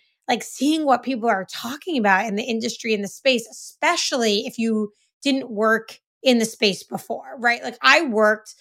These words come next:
so going back, and I'll, and I, I'll finish on this, is when I worked in-house as a marketer,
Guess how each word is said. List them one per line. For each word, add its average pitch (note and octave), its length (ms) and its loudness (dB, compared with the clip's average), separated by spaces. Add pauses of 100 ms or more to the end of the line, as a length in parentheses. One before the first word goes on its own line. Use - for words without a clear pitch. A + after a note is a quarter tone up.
(120)
so A#3 360 2 (400)
going A#3+ 300 6
back, F#3 260 4
and G#3 140 2
I'll, G3+ 220 6
and G#3+ 120 6
I, G#3 140 4 (120)
I'll G#3 100 4
finish G#3 340 -6
on F#3+ 80 0
this, F#3 180 -4
is F#3+ 140 -8
when A#3 140 0
I B3+ 100 2
worked C#4+ 320 2
in-house G#3 520 0
as G3 120 -4
a F#3+ 60 -4
marketer, F#3+ 580 2